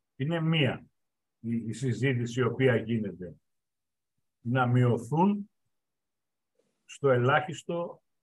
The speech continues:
οι κίνδυνοι για τη χρήση πυρηνικών όπλων.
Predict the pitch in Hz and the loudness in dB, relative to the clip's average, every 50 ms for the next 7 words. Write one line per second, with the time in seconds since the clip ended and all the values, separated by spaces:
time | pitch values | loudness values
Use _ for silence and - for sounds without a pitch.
0 | _ _ _ _ _ _ _ _ _ _ _ _ _ _ _ _ _ _ _ _ | _ _ _ _ _ _ _ _ _ _ _ _ _ _ _ _ _ _ _ _
1 | _ _ _ _ _ - 131 127 120 - 151 160 160 147 156 156 147 135 135 120 | _ _ _ _ _ -10 -10 -10 -8 -8 -6 -6 -6 -6 -6 -6 -4 -2 -2 -2
2 | 120 117 - 131 147 139 - - 117 - 131 120 117 117 117 120 127 120 113 113 | -4 -6 -4 -4 -6 -6 -8 -10 -10 -8 -6 -4 -4 -4 -4 -2 -2 -2 -2 -2
3 | 104 95 92 87 82 - | -4 -6 -8 -14 -20 -20